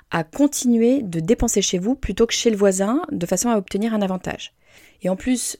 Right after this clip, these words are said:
de faire croître vos ventes mécaniquement, ben, un programme de fidélisation, ça a un autre avantage,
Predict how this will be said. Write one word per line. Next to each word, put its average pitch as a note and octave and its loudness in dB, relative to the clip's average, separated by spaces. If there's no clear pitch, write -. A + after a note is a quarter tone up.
de E3+ -6
faire - -6
croître - -4
vos F#3 0
ventes F#3 -4
mécaniquement, F3 -4
ben, D#3+ -2
un D#3+ 0
programme A3 2
de F3 -2
fidélisation, G#3 0
ça F3+ -6
a - -2
un E3 -2
autre B3+ -2
avantage, F3 -4